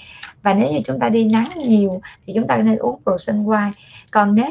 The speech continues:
như bạn nào chỉ có nhu cầu chống nắng mà không có nhu cầu làm sáng cái bề mặt da thì chúng ta sẽ uống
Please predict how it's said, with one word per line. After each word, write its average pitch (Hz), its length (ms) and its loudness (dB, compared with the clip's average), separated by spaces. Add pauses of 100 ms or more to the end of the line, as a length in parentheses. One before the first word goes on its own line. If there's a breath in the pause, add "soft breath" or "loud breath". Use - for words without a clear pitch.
như 320 120 -2
bạn 196 260 -2
nào 196 240 -4
chỉ 160 120 -4
có - 160 -4
nhu 311 160 -6
cầu 202 260 -2
chống 262 240 -4
nắng 277 280 0
mà 247 160 0
không 220 260 -2
có 277 100 -2
nhu 294 160 -10
cầu 202 200 -2
làm 180 300 -6
sáng 233 480 -2
cái 277 80 -8
bề 214 120 0
mặt 180 240 -8
da 208 300 0 (400 loud breath)
thì 202 120 -4
chúng 233 140 0
ta 233 120 0
sẽ - 220 -4
uống 247 200 0